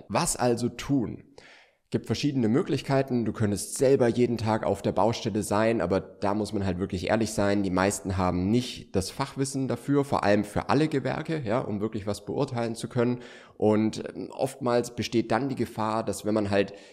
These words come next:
sehr viel auf der Baustelle ist und dann alles irgendwie kritisiert, was einem komisch vorkommt, ja, dass man einfach nur der meckernde Bauherr ist, für den keiner so gerne arbeiten will,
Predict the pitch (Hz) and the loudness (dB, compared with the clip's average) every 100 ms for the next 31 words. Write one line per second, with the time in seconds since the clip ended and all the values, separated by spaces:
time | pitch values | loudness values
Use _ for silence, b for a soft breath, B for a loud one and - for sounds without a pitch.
0 | B - 110 - 135 107 - 110 104 110 | B 0 2 4 2 2 0 2 2 2
1 | 113 104 110 107 95 98 95 - 98 - | -2 0 0 0 -4 -4 -4 -4 -4 0
2 | 139 135 - 110 107 98 95 104 98 87 | 4 4 4 0 0 0 -2 -4 -4 -2
3 | 107 113 98 80 92 - 139 143 - 92 | 2 2 0 -2 -4 2 2 2 -2 -2
4 | 92 - 131 160 95 120 B B B 98 | 0 0 -2 2 2 2 B B B -2
5 | 117 107 107 110 110 117 110 98 101 113 | 0 2 2 2 2 2 4 2 2 0
6 | 110 101 92 82 104 110 101 107 104 98 | 0 -2 0 0 2 0 0 -4 -4 -4
7 | 95 - 98 110 92 90 85 87 - 92 | -4 -2 0 2 0 -2 -2 -2 0 0
8 | 60 - 69 50 | -2 -4 -8 -10